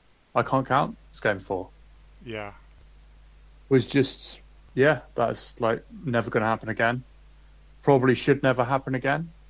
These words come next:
Speaker 1: because it was, like, the most village thing that's ever happened in professional sport.
Speaker 2: Yeah. But yeah, it's, um, I feel like it's simmering along nicely, and game four, well, so far, it probably will a bit, will be the best game of the series. I mean, it's,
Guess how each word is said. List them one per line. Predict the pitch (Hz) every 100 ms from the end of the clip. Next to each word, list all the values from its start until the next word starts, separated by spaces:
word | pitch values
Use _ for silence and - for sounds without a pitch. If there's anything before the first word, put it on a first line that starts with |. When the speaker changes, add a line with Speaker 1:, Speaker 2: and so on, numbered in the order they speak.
| -
Speaker 1:
because | 117 - 113
it | 120
was, | 110
like, | 123 120
the |
most | 117 113 -
village | 127 123 123 -
thing | 123 120
that's | 123 123
ever | 117 117
happened | 123 - 123
in |
professional | 117 - 123 - 127
sport. | - 139 156 - - - - - - - - -
Speaker 2:
Yeah. | 117 110 104 - - - - - - - - - - - -
But | 147
yeah, | 139 143
it's, | 139 143 -
um, | 151 147 156 - - - - -
I | 143
feel | -
like | 180 -
it's | 156
simmering | - 175 165 151
along | 143 143 131
nicely, | 120 117 - 104 95 101
and | 131 110
game | 120 117
four, | - - 113 98 - - - - - - - - -
well, | 117
so | - - 139
far, | - 123 104 107
it | 117
probably | 170 139 113
will | 117
a | 107
bit, | 110 113
will | 123
be | 110
the | 98
best | 98 -
game | - 98
of | 92
the |
series. | - 104 - -
I | 110
mean, | 101
it's, | -